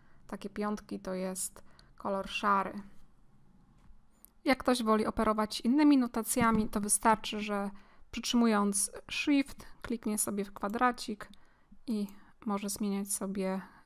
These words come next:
numerki w innych notacjach. I teraz jak klikniemy sobie na te numerki, możemy je edytować. Wpiszmy inny kolor, na przykład red, żeby upewnić się, że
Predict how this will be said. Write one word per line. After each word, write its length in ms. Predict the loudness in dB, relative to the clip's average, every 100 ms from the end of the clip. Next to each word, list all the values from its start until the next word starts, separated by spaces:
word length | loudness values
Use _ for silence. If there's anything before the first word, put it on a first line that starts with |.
| _ -20 -20 _ _ _ -4
numerki 480 | 0 0 -2 -6 -12
w 80 | -4
innych 240 | -4 -2
notacjach. 640 | -4 -4 -6 -8 -10 -18 -20 -14
I 40 | 4
teraz 240 | 4 6
jak 120 | 0
klikniemy 420 | -4 -2 2 2
sobie 220 | 2 0 -2
na 100 | -2
te 120 | -2
numerki, 720 | -2 -2 -2 -6 0 4 6
możemy 540 | 6 4 2 2 2
je 120 | 0
edytować. 880 | -2 -4 -4 -4 -2 4 4 2 -6 -12
Wpiszmy 440 | -12 -6 -4 -4 -2
inny 320 | 0 0 -2
kolor, 460 | 2 2 4 2 0 -10 -20 -20 -20 -20 -14
na 60 | -12
przykład 460 | -10 -10 -10 -8
red, 420 | -2 0 0 -4 -14 -16 -20 -16
żeby 200 | -8 -4
upewnić 500 | -4 0 0 0 -4
się, 300 | -6 -6 -6
że 340 | -4 -4 -4